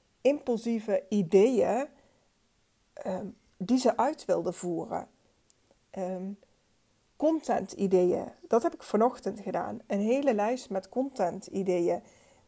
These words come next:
Gaandeweg, toen wij aan het praten waren, pakte zij continu de pen en gaf aan van: "Oh ja, weet je,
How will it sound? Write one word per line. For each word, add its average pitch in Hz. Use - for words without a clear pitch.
Gaandeweg, 254
toen 240
wij 226
aan 254
het 269
praten 214
waren, 208
pakte 262
zij 247
continu 247
de 196
pen 247
en 190
gaf 202
aan 202
van: -
"Oh 262
ja, 220
weet 208
je, 233